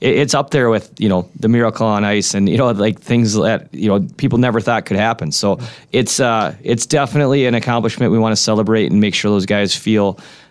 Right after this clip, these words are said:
that their, um, that their, you know, accomplishments are, are celebrated. But at the same point,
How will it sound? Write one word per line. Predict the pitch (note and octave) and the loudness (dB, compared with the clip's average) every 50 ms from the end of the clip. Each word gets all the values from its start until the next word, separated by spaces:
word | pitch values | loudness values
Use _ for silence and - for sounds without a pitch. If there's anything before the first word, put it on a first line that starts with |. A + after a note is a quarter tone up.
| _ | _
that | - G#2+ A2+ A2 G#2+ G2+ - | -8 -4 -2 0 0 0 -2
their, | - A2+ G#2+ G2+ G2 F#2+ F2+ - - - | 0 0 0 2 0 -2 -4 -6 -14 -10
um, | - G2+ F#2+ F#2 F2 E2+ D#2 D#2 - - - _ - | -6 -2 -2 0 -2 -2 -4 -6 -12 -16 -20 _ -6
that | G#2 G2+ F#2 - | -4 -4 -2 0
their, | - G#2+ G2 F#2+ F#2 F2 - _ _ _ _ _ _ _ _ _ _ _ _ _ _ - | -2 0 0 0 -2 -4 -8 _ _ _ _ _ _ _ _ _ _ _ _ _ _ -10
you | G2 | -8
know, | F#2 F2 F2+ | -6 -4 -4
accomplishments | F#2+ - - A2 A2 G2+ - - G#2+ G#2 G2 - | -4 -4 -2 -2 -2 -2 -4 -4 -4 -4 -2 -2
are, | G2+ F2+ D2 | -2 -2 0
are | - G2+ | -2 -2
celebrated. | F#2+ - - A2 A#2+ A#2+ C3+ C#3 C#3+ C3 | -2 0 0 0 0 2 2 0 0 0
But | A#2+ A#2+ | -2 -4
at | - - | -4 -4
the | |
same | A#2 - C3+ C3 D3 - | -4 -2 0 0 0 0
point, | - A#2 A2+ G#2 - | 0 -2 -2 -2 -4